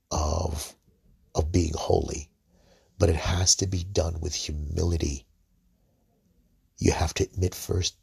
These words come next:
that you're a sinner. You have to face your sins.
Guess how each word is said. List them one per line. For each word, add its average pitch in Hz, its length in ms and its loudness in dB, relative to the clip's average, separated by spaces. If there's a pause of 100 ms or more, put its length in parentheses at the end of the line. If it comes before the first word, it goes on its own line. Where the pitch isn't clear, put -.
(120)
that 80 180 -2 (440)
you're 80 280 0
a 73 40 -2
sinner. 78 560 4 (960)
You - 140 2
have - 260 -2
to 78 180 0 (200)
face - 640 6 (120)
your 87 220 0
sins. - 840 6